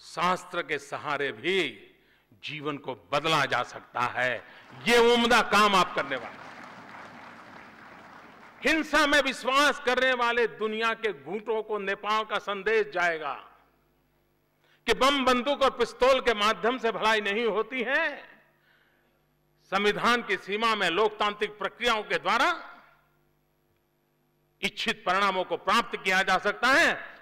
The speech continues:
और ऐसा उम्दा काम आपने शुरू किया है और उन लोगों ने उसमें हिस्सेदारी की है, जिन्होंने कभी शस्त्र में भरोसा किया था,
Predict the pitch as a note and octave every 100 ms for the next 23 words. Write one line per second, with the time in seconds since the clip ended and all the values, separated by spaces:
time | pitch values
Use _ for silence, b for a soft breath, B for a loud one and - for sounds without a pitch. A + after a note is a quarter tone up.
0 | - D#3+ D#3+ F3 F3+ E3 F#3+ G#3+ F#3+ E3
1 | E3+ A#3 B3 D3+ - - - _ _ _
2 | _ _ _ _ _ D#3 A3+ A#3 A3+ G#3+
3 | G#3 G3+ E3+ F#3+ F#3 D3+ - - - E3
4 | G#3+ A3 G3+ A3 C#4 C4+ A3+ G3 F3 F#3+
5 | G3+ F3+ E3+ E3+ E3 F#3+ B3+ C4 - B
6 | B C3 F3 F#3 E3+ D#3+ D3 C#3 - F#3
7 | - E3+ C3 G#2+ F3 F#3+ F#3 F3+ D#3 D#3
8 | D3+ D#3 A#2+ B